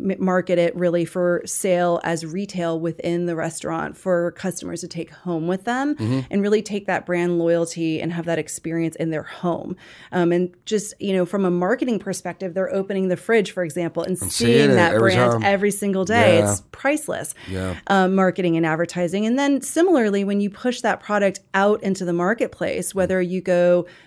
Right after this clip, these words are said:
Speaker 1: concentric or kind of hyper local around the restaurant, you're increasing the brand awareness for the restaurant by putting it in retail,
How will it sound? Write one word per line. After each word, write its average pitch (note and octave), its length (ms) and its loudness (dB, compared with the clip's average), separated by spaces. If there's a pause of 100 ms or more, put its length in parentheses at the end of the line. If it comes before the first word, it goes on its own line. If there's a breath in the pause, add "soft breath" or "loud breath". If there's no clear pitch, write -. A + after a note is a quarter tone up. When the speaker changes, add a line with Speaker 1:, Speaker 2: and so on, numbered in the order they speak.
Speaker 1:
concentric F3+ 680 0
or F#3 60 -4
kind F3+ 200 -6
of E3+ 80 -2
hyper F3+ 360 -2
local E3+ 400 -4
around E3+ 680 0
the F3 100 0
restaurant, F#3 520 -2
you're F#3+ 140 0
increasing G3+ 720 -4
the F3 80 -2
brand F#3 380 0
awareness E3+ 580 -2 (340 soft breath)
for G#3+ 360 2
the G#3 140 2
restaurant E3+ 720 -2
by F3 160 0
putting G#3+ 400 -2
it F3+ 80 0
in F3 160 0
retail, E3+ 720 -6